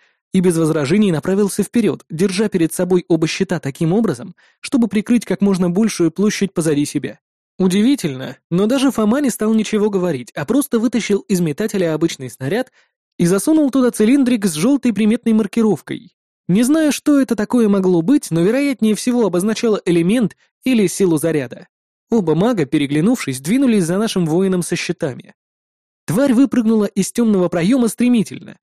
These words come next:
даже превосходя демонстрируемую в моих воспоминаниях скорость. Тогда я не смог её хорошо разглядеть, но сейчас... Это было нечто напоминающее паука с десятками острых лапок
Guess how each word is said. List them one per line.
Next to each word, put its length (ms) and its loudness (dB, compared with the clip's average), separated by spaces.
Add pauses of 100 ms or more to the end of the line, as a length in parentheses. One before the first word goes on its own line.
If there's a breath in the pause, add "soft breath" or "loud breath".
(220)
даже 280 0
превосходя 540 2
демонстрируемую 880 2
в 40 -6
моих 280 0
воспоминаниях 640 0
скорость. 600 -4 (520)
Тогда 240 -2
я 160 2
не 80 2
смог 280 0
её 160 2
хорошо 360 -2
разглядеть, 500 -2
но 120 -4
сейчас... 560 -6 (720)
Это 200 0
было 160 2
нечто 380 0
напоминающее 760 0
паука 500 -2 (240)
с 100 0
десятками 720 -4
острых 460 -2
лапок 420 -4